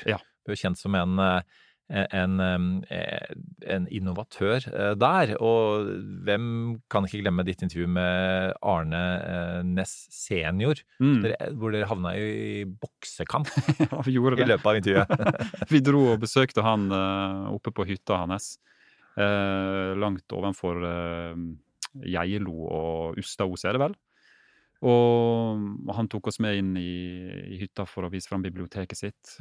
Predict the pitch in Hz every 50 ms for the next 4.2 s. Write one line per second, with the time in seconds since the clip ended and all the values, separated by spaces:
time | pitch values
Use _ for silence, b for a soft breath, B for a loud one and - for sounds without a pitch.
0 | - - 101 95 95 95 92 95 98 101 101 98 98 98 95 95 92 92 92 95
1 | 95 98 92 92 - 101 95 95 95 95 - - - 117 101 95 - - 107 -
2 | - - 131 143 - - - 107 101 - - - - 127 - _ - - 107 95
3 | 90 87 85 - 104 90 90 - - - - - - - - 90 80 - _ _
4 | _ - - 147